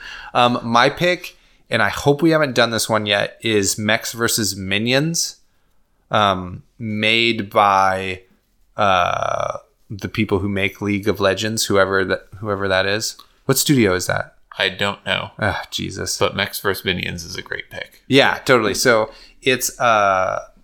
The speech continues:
Speaker 1: a, a scenario-based game that has, uh,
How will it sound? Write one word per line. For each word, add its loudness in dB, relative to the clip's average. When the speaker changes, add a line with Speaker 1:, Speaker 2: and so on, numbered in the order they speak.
Speaker 1:
a, 2
a 2
scenario-based 2
game 0
that 0
has, 0
uh, -2